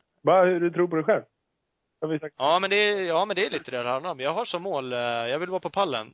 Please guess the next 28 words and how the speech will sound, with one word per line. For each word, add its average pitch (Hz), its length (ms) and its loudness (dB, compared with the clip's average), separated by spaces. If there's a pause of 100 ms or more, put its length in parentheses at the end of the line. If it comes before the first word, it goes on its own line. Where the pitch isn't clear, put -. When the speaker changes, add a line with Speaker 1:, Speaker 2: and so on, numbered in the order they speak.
(140)
Speaker 2:
Det 151 60 -8
är 156 40 -4
ju 156 40 -4
så 160 100 0
att 151 80 -4
min 147 360 -6
mamma, 147 420 0
Ingrid, 139 520 -4
kommer 123 240 -6
över 120 340 -2
med 117 400 -6
min 117 340 -6
systerson 123 680 -8
Melvin 123 560 -6
Speaker 1:
Ja. 117 240 -10
Speaker 2:
för 120 80 -4
att 120 100 -12
titta - 360 -8
på 123 100 -8
mig. 113 200 -8
Speaker 1:
Ja, 113 80 -10
då 123 160 0
är 147 60 2
det 131 60 2
ju 113 280 -2
Speaker 2:
Han 127 180 -10
är 120 280 -8
Speaker 1:
press. 120 160 0